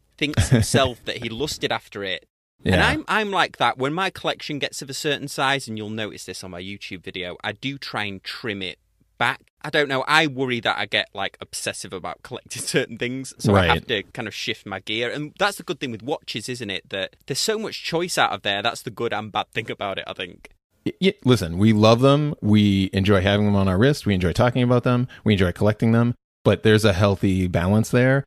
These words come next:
Speaker 2: And I, yeah, I think we're both of, of the mind where once you get, you know, once you get a number of them, once you get going on that, like, forty, I could not even imagine. I, I don't, I don't wanna be that person. <laughs> So,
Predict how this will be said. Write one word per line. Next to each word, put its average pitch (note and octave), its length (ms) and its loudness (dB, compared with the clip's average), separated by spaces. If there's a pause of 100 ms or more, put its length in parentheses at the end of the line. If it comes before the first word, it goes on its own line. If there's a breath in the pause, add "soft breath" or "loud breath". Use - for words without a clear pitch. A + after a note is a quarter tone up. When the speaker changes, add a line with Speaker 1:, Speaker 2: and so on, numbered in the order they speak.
(280)
Speaker 2:
And G2+ 140 2
I, F#2+ 160 4
yeah, G2+ 180 4
I F2+ 60 2
think A#2 300 2
we're G2+ 220 6
both F#2+ 440 2 (400)
of, G2+ 480 2
of G2 180 4
the G2 120 6
mind F#2 420 2
where F2 520 2
once G#2+ 520 2
you G#2 220 6
get, F2 440 2 (240)
you G2+ 80 2
know, C#2+ 280 -4
once B2 240 2
you A#2+ 100 4
get F#2 340 4
a F#2+ 80 0
number F2+ 440 2
of E2 120 0
them, D#2+ 220 -2
once G#2 220 2
you B2 80 4
get G2+ 240 2
going F2+ 280 2
on E2+ 140 0
that, E2+ 320 -2
like, F2 220 -2
forty, G#2 500 4
I F2+ 80 2
could E2 140 -2
not F2 240 0
even F#2+ 180 2
imagine. E2 560 0
I, F2 300 2
I - 20 6
don't, G#2 260 4
I F#2+ 120 4
don't G#2+ 100 6
wanna G#2+ 160 4
be A2 80 4
that A2+ 220 6
person. F2 500 0
<laughs> - 640 2
So, B2+ 460 2